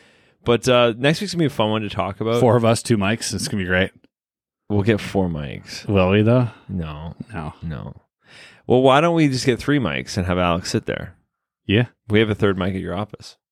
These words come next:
Speaker 2: Or get one mic that's twice the size of this right here for those two. <laughs> I don't know.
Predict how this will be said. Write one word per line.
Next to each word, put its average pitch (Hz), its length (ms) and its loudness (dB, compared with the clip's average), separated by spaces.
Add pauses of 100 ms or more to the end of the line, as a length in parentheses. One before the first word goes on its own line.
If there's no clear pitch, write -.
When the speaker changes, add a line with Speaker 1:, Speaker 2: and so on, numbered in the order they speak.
(340)
Speaker 2:
Or 117 120 4
get 120 200 2
one 131 420 4
mic 113 420 4
that's - 320 -2 (180)
twice 104 320 2
the 107 80 0
size 98 280 0
of 90 60 -10
this 92 300 -4
right 90 160 0
here 101 180 -2
for - 140 -8
those 95 200 -2
two. 123 260 0
<laughs> - 60 -16 (1800)
I 90 100 -4
don't 87 100 -4
know. 85 100 -6